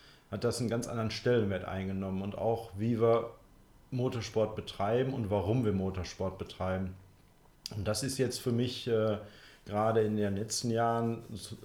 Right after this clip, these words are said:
äh, sehr, sehr schön zu sehen, wie sich das entwickelt hat oder wie wir das gerade so steuern, weil Motorsport ist ein wirklich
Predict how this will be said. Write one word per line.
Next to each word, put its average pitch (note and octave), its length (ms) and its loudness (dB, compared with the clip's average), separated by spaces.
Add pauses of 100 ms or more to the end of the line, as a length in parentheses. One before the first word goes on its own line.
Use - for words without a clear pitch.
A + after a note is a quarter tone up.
(140)
äh, G#2+ 220 0
sehr, A#2+ 340 4
sehr A2+ 180 4
schön B2 300 0
zu A#2+ 140 -8
sehen, A2 360 2
wie A2 60 -2
sich G2+ 220 -6
das A#2+ 200 -2
entwickelt G2+ 540 -4
hat G2 220 -4 (480)
oder G#2+ 280 2
wie G#2+ 140 2
wir G#2+ 80 2
das G#2 220 -2
gerade G#2 280 0
so F#2+ 100 0
steuern, F#2+ 520 0
weil F#2+ 360 0 (960)
Motorsport D3 800 6
ist - 540 -4
ein A#2 520 0
wirklich C3+ 600 2